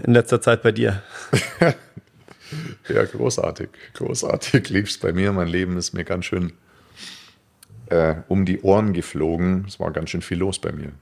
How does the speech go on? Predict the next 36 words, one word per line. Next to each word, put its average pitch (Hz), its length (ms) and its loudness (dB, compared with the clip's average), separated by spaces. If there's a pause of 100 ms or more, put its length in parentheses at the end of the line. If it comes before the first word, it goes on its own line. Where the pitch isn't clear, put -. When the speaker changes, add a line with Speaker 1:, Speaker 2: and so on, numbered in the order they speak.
(100)
Speaker 2:
Und 85 120 -6
bei 92 100 4
dir? 104 260 6 (720)
Speaker 1:
Kann 110 160 2
ich 107 60 -2
nur 113 140 0
zurückgeben. 110 600 0 (220)
Ähm, 101 480 4 (560)
aber - 140 6
was 117 120 2
tatsächlich 117 420 0
recht 110 120 0
konstant 110 400 2
läuft, 120 220 4
ist - 140 0
zumindest 113 360 6
das - 120 0
Training. 110 360 6 (640)
Ist - 120 -6
tatsächlich 117 400 4
so. 110 180 0 (240)
Also, 107 380 -4 (840)
das, 123 240 6
was 127 220 4
ich - 200 -6
mir 123 460 6
Anfang 131 460 2
des 120 140 -2
Jahres 120 340 2
vorgenommen 123 580 2
hab, - 160 -4 (160)
wo - 60 0
wir 117 120 4
drüber 120 220 -4
geredet 123 420 -2
haben, 123 380 -2